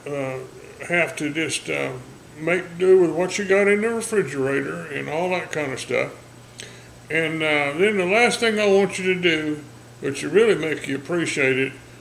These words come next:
uh, is, uh, turn off the hot water heater. And, uh, then in the next morning when you get up, uh, take yourself a good cold shower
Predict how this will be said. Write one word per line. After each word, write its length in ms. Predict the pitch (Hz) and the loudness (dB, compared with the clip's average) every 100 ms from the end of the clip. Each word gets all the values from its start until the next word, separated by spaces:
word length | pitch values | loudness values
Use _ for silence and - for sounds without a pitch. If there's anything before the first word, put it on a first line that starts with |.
| - - | -20 -10
uh, 360 | 139 139 131 135 | -4 -2 -2 -4
is, 420 | 139 156 147 131 143 | -6 -4 -4 -4 -4
uh, 220 | 139 123 | -6 -6
turn 240 | - 190 196 | -6 -4 -2
off 240 | 175 - | -2 -4
the 80 | 143 | -4
hot 260 | 139 165 151 | -2 -2 0
water 320 | 147 139 127 | -2 -2 -2
heater. 360 | 139 120 101 - - - - - - - - - - | -2 -2 -6 -14 -20 -20 -20 -20 -20 -20 -20 -20 -8
And, 400 | 143 147 143 143 | -2 0 0 -4
uh, 380 | 143 143 139 131 131 - 139 139 | -8 -8 -8 -8 -10 -14 -14 -4
then 300 | 170 185 165 | -2 0 0
in 140 | 151 | -2
the 100 | 147 | -4
next 340 | 151 214 220 202 | -2 -4 -4 0
morning 480 | 196 196 180 175 | 2 2 2 0
when 140 | 170 151 | -2 -4
you 80 | 147 | -2
get 220 | 190 185 | 0 2
up, 420 | 180 165 - - | 2 2 -2 -8
uh, 200 | 147 143 | -6 -6
take 340 | 135 175 180 180 | -4 -4 -2 -4
yourself 400 | 147 180 170 156 | -2 -2 -2 -6
a 40 | |
good 300 | 139 170 170 | -4 -4 -2
cold 360 | 175 190 202 - | 0 2 2 0
shower 420 | 208 190 - | 0 2 0